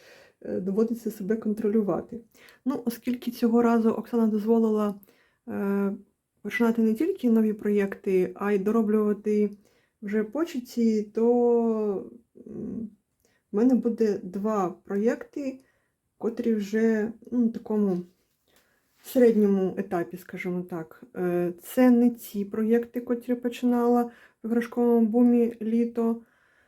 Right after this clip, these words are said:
Е, там з-, в мене ще не завершених три іграшки, але вони досить такі складні і трудоємкі для мене, тож я вже не ставлю собі таких амбіційних планів, більш такі реалістичні, е, те, що,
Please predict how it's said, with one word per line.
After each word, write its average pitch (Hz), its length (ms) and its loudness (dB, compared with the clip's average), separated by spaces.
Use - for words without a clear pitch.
Е, 214 260 0
там 233 180 6
з-, 233 100 0
в 240 80 2
мене 247 220 8
ще 240 180 -2
не 240 100 6
завершених 240 580 2
три 240 200 -2
іграшки, 247 800 0
але 220 320 -2
вони 240 420 4
досить 240 500 -2
такі 226 400 -6
складні 247 720 -2
і - 20 6
трудоємкі 247 760 0
для 214 140 0
мене, 202 520 0
тож - 300 -12
я 233 160 0
вже 214 220 0
не 226 120 4
ставлю 196 400 -2
собі 185 200 -10
таких 190 340 -10
амбіційних 190 680 -6
планів, 254 380 0
більш 196 220 -4
такі 208 340 -10
реалістичні, 262 1040 0
е, 220 200 -6
те, 262 140 -2
що, - 320 0